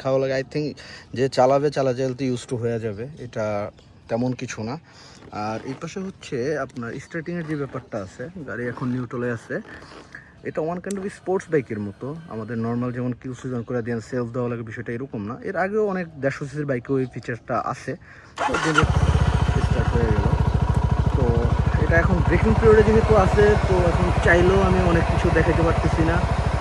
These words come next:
But normally যদি আপনি এটার আরপিএম চার পাঁচ পর্যন্ত মেনটেন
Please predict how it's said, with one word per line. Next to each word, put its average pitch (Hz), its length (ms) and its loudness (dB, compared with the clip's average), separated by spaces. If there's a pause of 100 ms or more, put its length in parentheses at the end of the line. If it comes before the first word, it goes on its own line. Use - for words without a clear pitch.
But 220 140 2 (180)
normally 180 540 4
যদি 175 120 8 (100)
আপনি 165 180 8 (100)
এটার 160 300 8 (800)
আরপিএম 165 420 10 (120)
চার 156 140 8 (100)
পাঁচ 170 220 8
পর্যন্ত - 320 6 (120)
মেনটেন 151 300 6